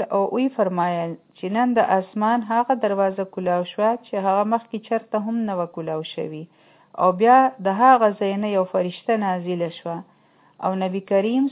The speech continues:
صلی الله علیه وسلم ته یې وفرمایل چې خوشحاله شه، تاسو له دوه داسې نورونه درکړي شو چې هغه ستا نه مخکې هیڅ چا له نه دي ورکړی شوي.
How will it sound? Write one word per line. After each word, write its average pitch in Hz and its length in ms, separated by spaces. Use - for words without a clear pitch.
صلی 202 320
الله 226 480
علیه 214 400
وسلم 233 520
ته 190 100
یې 185 160
وفرمایل 180 640
چې - 160
خوشحاله 196 480
شه، - 140
تاسو 254 360
له 202 160
دوه 208 140
داسې 269 240
نورونه 226 500
درکړي 190 360
شو 226 160
چې - 80
هغه 202 260
ستا 233 180
نه 208 140
مخکې 226 340
هیڅ 226 140
چا 247 160
له 214 160
نه 202 120
دي 190 160
ورکړی 165 360
شوي. 151 280